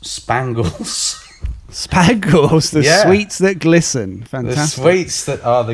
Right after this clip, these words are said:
Speaker 2: Is that, sorry,
Speaker 1: glitteriest
Speaker 2: John, is that,
Speaker 1: sweets.
Speaker 2: is that original Spangles or the relaunched nineties Spangles?
Speaker 1: It's not the relaunch edition.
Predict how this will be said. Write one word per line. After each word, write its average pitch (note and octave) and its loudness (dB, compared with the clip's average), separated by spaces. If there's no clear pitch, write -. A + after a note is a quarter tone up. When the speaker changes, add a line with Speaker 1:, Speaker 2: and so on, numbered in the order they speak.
Speaker 2:
Is D#3 0
that, F#3 4
sorry, D#3 4
Speaker 1:
glitteriest C#3 0
Speaker 2:
John, D3+ 4
is C#3+ 0
that, E3 2
Speaker 1:
sweets. - -8
Speaker 2:
is D3+ 0
that E3 2
original D3+ 2
Spangles A#2+ -6
or C3 -8
the A#2+ -8
relaunched B2+ -4
nineties A#2+ -6
Spangles? G2 -16
Speaker 1:
It's - -10
not D3+ 0
the A2+ -6
relaunch G2+ -4
edition. G2+ -6